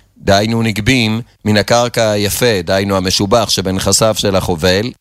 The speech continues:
הנקראת עידית, כדין כל המזיקין, שבאם אין למזיק מטלטלים או כסף,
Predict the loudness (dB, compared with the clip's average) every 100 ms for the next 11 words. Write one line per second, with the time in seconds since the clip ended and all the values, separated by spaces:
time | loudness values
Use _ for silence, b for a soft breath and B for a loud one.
0 | -4 -2 0 2 2 0 -4 -4 0 0
1 | -2 -8 -18 _ -2 2 0 0 0 0
2 | 0 -2 -2 -2 -2 0 -4 -8 -4 0
3 | 2 2 2 2 2 0 0 0 0 -2
4 | 0 -2 0 0 0 2 0 0 0 0
5 | 0 -2 -4